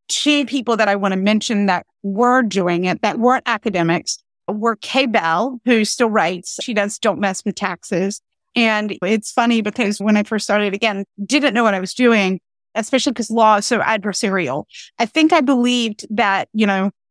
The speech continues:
the people that were the other writers were gonna be my competition. And they were not. They were lovely and supportive. And I learned a lot from both of them. And also Joe Kristen, and I get Peter Riley. There are a lot of people in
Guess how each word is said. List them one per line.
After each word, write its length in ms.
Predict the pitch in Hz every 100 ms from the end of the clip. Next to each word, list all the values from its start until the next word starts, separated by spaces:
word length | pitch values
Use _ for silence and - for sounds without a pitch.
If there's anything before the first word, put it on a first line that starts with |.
| _
the 80 | 233
people 400 | - 277 247 247
that 260 | 214 190 -
were 300 | 220 214 202
the 180 | 220
other 180 | 214 208
writers 460 | 190 196 208 196 -
were 100 | 208
gonna 160 | 202 202
be 100 | 196
my 140 | 185
competition. 800 | 170 233 202 - 214 - 160 165 - -
And 160 | 247 233
they 80 |
were 160 | 226 214
not. 420 | 214 208 185 143 -
They 260 | 214 208
were 280 | 202 190 185
lovely 500 | 190 214 202 208 185
and 140 | - 190
supportive. 640 | 208 220 202 196 175 180 -
And 460 | 208 190 175 180 175 - -
I 60 | 220
learned 260 | 233 220
a 20 |
lot 320 | 202 196 208 -
from 160 | 214
both 220 | 190 208
of 100 | 214
them. 220 | 196 190 190
And 100 | 208
also 300 | 240 233 214
Joe 140 | 226
Kristen, 640 | - 320 - 311 269 262 233
and 160 | 202 254
I 80 |
get 240 | 240 254 -
Peter 200 | 302 233
Riley. 520 | 214 302 277 277 254
There 140 | 285 269
are 80 |
a 60 | 233
lot 260 | 247 247 247
of 80 |
people 200 | 226 233
in 80 | 233